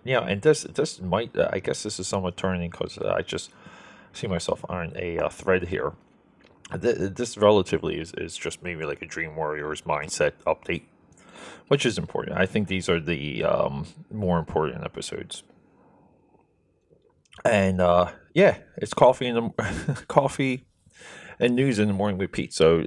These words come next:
uh, today's news is Dream Warriors news. Okay, so, uh, with, with all of this, okay, uh, you know, like, coming out of the thirty-one days, days of Dread, and, you know, having people like,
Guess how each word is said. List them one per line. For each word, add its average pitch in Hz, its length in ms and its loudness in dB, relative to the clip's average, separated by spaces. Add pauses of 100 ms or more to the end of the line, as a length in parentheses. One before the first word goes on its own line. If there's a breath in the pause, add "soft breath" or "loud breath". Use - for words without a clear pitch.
uh, 90 80 6 (260)
today's 117 420 4
news 127 280 0
is 92 120 -2
Dream 104 280 2
Warriors 71 520 -2
news. 64 420 -6 (520 loud breath)
Okay, - 320 6
so, 90 500 4 (800)
uh, 95 260 6
with, 110 360 4
with 113 340 4
all 107 220 10
of - 80 -2
this, - 320 -8 (280)
okay, 92 360 4 (320 loud breath)
uh, 87 420 4 (1040)
you 139 140 2
know, 95 120 6
like, 85 240 0
coming 98 640 0 (260)
out 95 220 4
of 90 140 -2
the 90 80 -2
thirty-one 85 380 -2
days, 76 300 -8 (180)
days 76 300 -6
of 80 120 -12
Dread, 95 380 4 (540 loud breath)
and, 87 720 2
you 123 80 0
know, 76 100 2
having 85 260 -2
people 78 340 -2
like, 67 560 -4